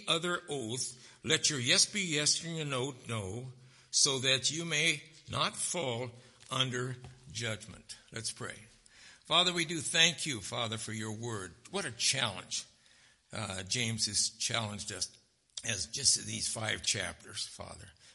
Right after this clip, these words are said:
of his words to, uh, other Christians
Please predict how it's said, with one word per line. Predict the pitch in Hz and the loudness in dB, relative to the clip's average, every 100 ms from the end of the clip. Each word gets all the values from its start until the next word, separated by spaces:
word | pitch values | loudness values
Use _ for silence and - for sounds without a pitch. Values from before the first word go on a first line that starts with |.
| - | -16
of | 87 | -12
his | 98 95 - - - - - | -8 -8 -10 -14 -20 -20 -16
words | - 117 107 95 - | -6 -4 0 2 2
to, | 101 95 90 87 | 0 -6 -10 -12
uh, | - - - _ _ _ - 113 | -14 -16 -20 _ _ _ -10 -6
other | 104 | -6
Christians | - 120 113 - - - - | -8 -2 0 0 -2 -6 -6